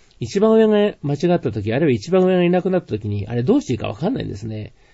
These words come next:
目をつむったまま車を運転するような形になっちゃうわけで、だからそれもそれで終わりなんですよね。で、怖くなるから本人たちも逃げちゃうわけですね。だからそういうなんか強権的組織の最後っていうのは、よく企業なんかであるじゃないですか。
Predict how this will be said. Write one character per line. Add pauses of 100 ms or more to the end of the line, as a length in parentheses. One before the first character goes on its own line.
(180)
目
を
つ
む
っ
た
ま
ま
車
を
運
転
す
る
よ
う
な
形
に
な
っ
ち
ゃ
う
わ
け
で、 (640)
だ
か
ら
そ
れ
も
そ
れ
で
終
わ
り
な
ん
で
す
よ
ね。
で、
怖
く
な
る
か
ら
本
人
た
ち
も
逃
げ
ち
ゃ
う
わ
け
で
す
ね。 (580)
だ
か
ら
そ
う
い
う
な
ん
か
強
権
的
組
織
の
最
後
っ
て
い
う
の
は、
よ
く
企
業
な
ん
か
で
あ
る
じ
ゃ
な
い
で
す
か。